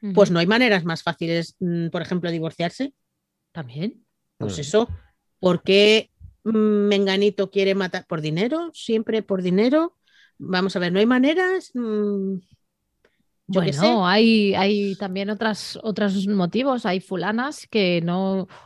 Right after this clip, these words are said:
Speaker 1: o por ejemplo, personas. El otro día estaba escuchando un caso de un señor que se cargó a la mujer,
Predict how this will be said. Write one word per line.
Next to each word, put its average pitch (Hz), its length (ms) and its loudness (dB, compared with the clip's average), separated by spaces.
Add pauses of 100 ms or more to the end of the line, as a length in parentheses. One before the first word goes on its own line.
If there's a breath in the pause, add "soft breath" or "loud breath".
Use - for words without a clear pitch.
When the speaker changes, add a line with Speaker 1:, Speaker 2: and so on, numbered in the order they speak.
(100)
Speaker 1:
o 190 160 0
por 196 140 2
ejemplo, 190 440 -2
personas. 190 760 -8 (160)
El 202 160 -4
otro 262 180 -4
día 262 140 -6
estaba 226 240 -8
escuchando 208 480 -6
un 190 80 -2
caso 190 500 -6 (260 soft breath)
de 196 200 -2
un 185 100 -2
señor 175 380 -6
que 185 80 -8
se 185 160 -6
cargó 170 760 2
a 156 60 0
la 156 80 -4
mujer, 180 500 -4